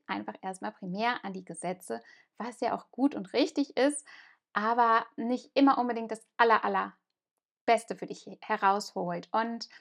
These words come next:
das ist jetzt eine sehr starke Verallgem-, Allgemeinerung. Es trifft definitiv nicht auf jeden Steuerberater zu. Das möchte ich hier natürlich auch noch mal ganz, ganz klar betonen.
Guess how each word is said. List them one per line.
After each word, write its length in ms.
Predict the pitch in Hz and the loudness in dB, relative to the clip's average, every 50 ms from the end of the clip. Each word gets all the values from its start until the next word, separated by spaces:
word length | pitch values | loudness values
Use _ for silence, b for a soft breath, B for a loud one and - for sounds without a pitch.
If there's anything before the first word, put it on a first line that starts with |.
| b b b b | b b b b
das 120 | - 240 247 | -8 -4 -2
ist 140 | 339 403 - | 0 0 0
jetzt 180 | 392 294 - 277 | 0 -2 -2 -6
eine 80 | 226 | -4
sehr 240 | 208 226 220 226 247 | -2 0 2 2 0
starke 320 | 247 - 277 247 - 226 | 0 -2 -4 -4 -4 -4
Verallgem-, 480 | 220 - 220 - 180 175 180 180 175 - - | -8 -8 -8 -8 -8 -8 -10 -10 -12 -8 -4
Allgemeinerung. 840 | 202 202 202 196 185 180 180 170 170 180 196 208 214 247 285 359 494 554 - - _ _ _ _ - _ _ _ _ - | -4 -4 -2 -4 -4 -6 -4 -6 -4 -4 -4 -2 0 0 0 0 0 -4 -10 -16 _ _ _ _ -20 _ _ _ _ -14
Es 160 | 214 - - | -14 -14 -14
trifft 300 | - - 294 294 285 - _ _ - | -4 0 0 0 0 -2 _ _ -2
definitiv 760 | 220 220 254 294 294 320 277 254 220 - - 233 226 233 240 _ _ b b b b b b b | 0 2 2 4 4 2 2 2 0 -4 -8 -8 -8 -8 -8 _ _ b b b b b b b
nicht 380 | - 220 240 285 294 294 - - | -6 2 4 6 6 6 4 0
auf 100 | 226 220 | -4 -2
jeden 280 | 214 214 226 226 233 220 | -2 -4 -4 -4 -4 -6
Steuerberater 720 | - - 214 208 202 196 202 190 190 185 180 185 - 185 | -8 -4 -4 -2 -2 -2 -4 -4 -2 -4 -4 -4 -6 -8
zu. 160 | - - 294 | -2 2 4
Das 160 | 277 302 277 262 | 6 6 6 6
möchte 220 | 254 262 294 277 | 4 2 0 -2
ich 80 | 254 - | -4 -6
hier 80 | 254 | -4
natürlich 400 | 233 220 220 - 247 226 220 - | -4 -4 -4 -6 -6 -8 -6 -4
auch 140 | 208 214 214 | -4 -4 -4
noch 80 | 226 214 | -6 -8
mal 140 | 214 208 208 - | -8 -8 -6 -2
ganz, 300 | - 226 254 285 302 294 | 0 2 4 4 4 4
ganz 240 | - 247 233 226 - | 0 -6 -8 -8 -12
klar 280 | - - 247 247 240 | -10 -4 -2 -2 0
betonen. 640 | 214 226 220 - - 269 262 233 226 247 294 320 | -2 -2 -6 -4 0 2 2 2 2 2 0 0